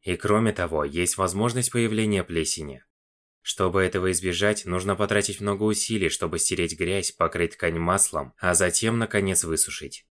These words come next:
А ткань, обработанную липкой жидкостью, можно помыть водой, и она будет меньше загрязняться. На самом деле, я сам использую только заклинание воды,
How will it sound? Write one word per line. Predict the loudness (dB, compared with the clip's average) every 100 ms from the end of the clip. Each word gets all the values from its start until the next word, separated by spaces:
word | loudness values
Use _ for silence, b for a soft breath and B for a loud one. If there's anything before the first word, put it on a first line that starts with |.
| _ _ _ _ _
А | -2 0
ткань, | 2 2 2
обработанную | 2 2 2 2 2 4
липкой | 2 2 0
жидкостью, | 0 0 -2 -2 0 2
можно | 2 2 0
помыть | 0 0 0
водой, | 0 0 0 -2 -6 -2
и | 2
она | 4 2
будет | 2 0 0
меньше | 0 0 0
загрязняться. | 0 0 0 0 0 -2 -4 -12 _ _ _ _ _ 0
На | 2
самом | 4 4 2 0
деле, | 2 2 2
я | 2 4
сам | 4 2 2
использую | 0 0 0 0
только | 0 0 0
заклинание | -2 -2 0 0 0
воды, | 0 -2 0 -2 -2